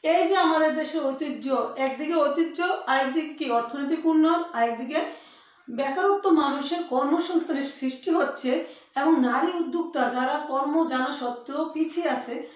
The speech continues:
তাদেরকে কি করতে? তাদেরকে সফল করতে সরকার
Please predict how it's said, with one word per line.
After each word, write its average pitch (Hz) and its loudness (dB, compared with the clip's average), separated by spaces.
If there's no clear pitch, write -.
তাদেরকে 320 2
কি 330 -2
করতে? 247 -4
তাদেরকে 277 0
সফল 262 0
করতে 262 -4
সরকার - -2